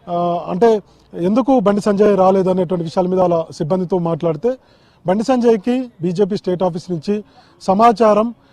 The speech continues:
ఇవ్వలేదని తెలిసింది. అంటే, ఆ, ఆయన వచ్చే సమయంలో, ఎందుకంటే ఇప్పటికే శంషాబాద్కు అంతకుముందు అమిత్ షా వచ్చారు కాబట్టి ఆయన రిసీవ్ చేసుకున్నారు,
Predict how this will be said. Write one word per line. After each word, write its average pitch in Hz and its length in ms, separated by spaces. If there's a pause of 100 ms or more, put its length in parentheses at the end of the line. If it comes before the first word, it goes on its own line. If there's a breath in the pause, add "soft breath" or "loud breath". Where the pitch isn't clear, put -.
(180 soft breath)
ఇవ్వలేదని 208 480
తెలిసింది. 185 360
అంటే, 233 280 (420 soft breath)
ఆ, 190 80
ఆయన 190 240
వచ్చే 240 380
సమయంలో, 196 440
ఎందుకంటే 196 360
ఇప్పటికే 208 440 (400 soft breath)
శంషాబాద్కు 208 760 (300 soft breath)
అంతకుముందు 196 680
అమిత్ 180 200
షా 233 80
వచ్చారు 208 280
కాబట్టి 202 220
ఆయన 185 140
రిసీవ్ 175 300
చేసుకున్నారు, 196 480